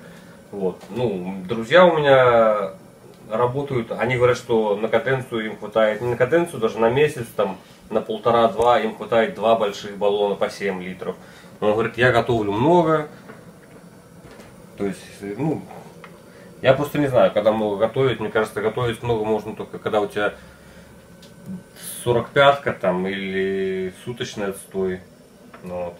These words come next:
Поэтому напишите мнение своё в комментариях. А мы проведём, ну, ради интереса просто проведём тест. Закипятим воду, что быстрее закипятит электроплита у нас дома, либо же газовая плитка.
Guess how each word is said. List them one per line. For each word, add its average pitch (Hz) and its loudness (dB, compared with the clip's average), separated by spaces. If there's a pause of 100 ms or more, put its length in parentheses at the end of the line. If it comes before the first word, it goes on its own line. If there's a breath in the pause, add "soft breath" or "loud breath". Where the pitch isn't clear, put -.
(140)
Поэтому 101 -6
напишите 110 -12
мнение 104 -10
своё 101 -10
в 98 -14
комментариях. 90 -4 (1300 loud breath)
А - 0
мы 131 0
проведём, 120 0 (640 loud breath)
ну, 180 6
ради 139 8
интереса 160 2
просто 104 -2
проведём 113 2
тест. 151 4 (500 loud breath)
Закипятим 120 -2
воду, 90 0
что - -8
быстрее 110 0
закипятит 101 -10
электроплита 110 0
у 92 0
нас 90 -4
дома, 90 -4 (440 loud breath)
либо 117 -2
же 107 2 (240)
газовая 92 0
плитка. 90 -10